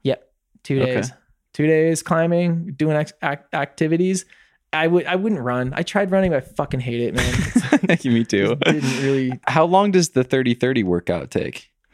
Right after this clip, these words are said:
Speaker 1: It's, like, I think it's five and a half minutes, six minutes
Speaker 2: To do one round?
Speaker 1: to do one round.
Speaker 2: And then you're
Speaker 1: And then I
Speaker 2: doing,
Speaker 1: would
Speaker 2: like,
Speaker 1: rest
Speaker 2: you're
Speaker 1: about
Speaker 2: shooting for four.
Speaker 1: Y-, you shoot for four. Honestly, man, I think if you bang out two,
Speaker 2: Yeah.
Speaker 1: and I would do two,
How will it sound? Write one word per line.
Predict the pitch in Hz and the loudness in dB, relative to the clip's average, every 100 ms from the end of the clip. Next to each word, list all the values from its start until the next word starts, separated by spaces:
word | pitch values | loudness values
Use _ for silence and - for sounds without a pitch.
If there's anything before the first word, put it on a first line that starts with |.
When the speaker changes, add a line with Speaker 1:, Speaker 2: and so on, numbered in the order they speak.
| _ _ - - | _ _ -20 -4
Speaker 1:
It's, | 185 147 - - - _ | -2 -2 -4 -6 -8 _
like, | 156 139 - - | -6 -6 -6 -10
I | 147 | -6
think | 147 135 | -4 -4
it's | 131 | -4
five | 139 127 | -2 -2
and | 131 | -4
a | |
half | 131 | -6
minutes, | 131 160 170 | -4 -6 -6
six | - 127 | -8 -6
minutes | 139 160 - - _ _ _ _ _ | -4 -4 -6 -14 _ _ _ _ _
Speaker 2:
To | 120 | 2
do | 110 | 2
one | 104 101 | 4 2
round? | 95 90 92 | 0 0 -2
Speaker 1:
to | 131 | -2
do | 135 123 | -2 -2
one | 127 127 | -2 -4
round. | 117 113 147 _ _ - | -6 -8 -12 _ _ -4
Speaker 2:
And | 107 | 0
then | 101 | 2
you're | 98 | 2
Speaker 1:
And | 147 | 2
then | |
I | 147 | 2
Speaker 2:
doing, | 156 | 2
Speaker 1:
would | 90 | 2
Speaker 2:
like, | |
Speaker 1:
rest | 151 110 | 0 0
Speaker 2:
you're | |
Speaker 1:
about | 139 | 0
Speaker 2:
shooting | 117 101 98 | 2 0 0
for | 98 | -4
four. | 90 - 82 76 - - | -4 -4 -4 -4 -10 -10
Speaker 1:
Y-, | 143 196 | -12 -10
you | 180 185 | -2 0
shoot | 175 - 233 247 | 0 0 2 2
for | 208 | 2
four. | 170 - 139 120 - | 0 0 0 0 0
Honestly, | 156 185 190 202 | 0 2 2 2
man, | 185 165 160 - | 2 4 2 0
I | 147 | -2
think | - 160 | -2 -2
if | 151 - | -2 -2
you | 156 | 2
bang | 151 143 | 2 0
out | 127 - - | -2 -6 -10
two, | - - 131 110 160 _ | -6 -2 0 -2 -8 _
Speaker 2:
Yeah. | 113 98 | 2 4
Speaker 1:
and | 147 143 | 4 2
I | |
would | 170 151 113 | 2 0 -2
do | - 135 | 0 2
two, | 117 - 135 127 139 | 0 -6 -2 0 -2